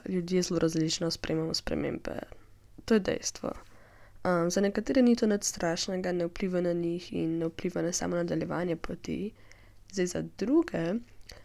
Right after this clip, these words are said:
pa zna biti to zelo težka stvar. Težko jim je sprejeti, da se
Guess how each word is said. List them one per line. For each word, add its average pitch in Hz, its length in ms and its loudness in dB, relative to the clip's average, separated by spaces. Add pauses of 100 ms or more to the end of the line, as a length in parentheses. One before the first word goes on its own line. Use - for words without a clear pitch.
(120)
pa - 80 2
zna 226 220 4
biti 240 360 2
to 214 240 0
zelo 202 280 0 (260)
težka - 460 0
stvar. - 320 -4
Težko - 420 0
jim 233 180 6
je 190 220 0
sprejeti, 208 520 2
da 185 100 0
se 170 300 0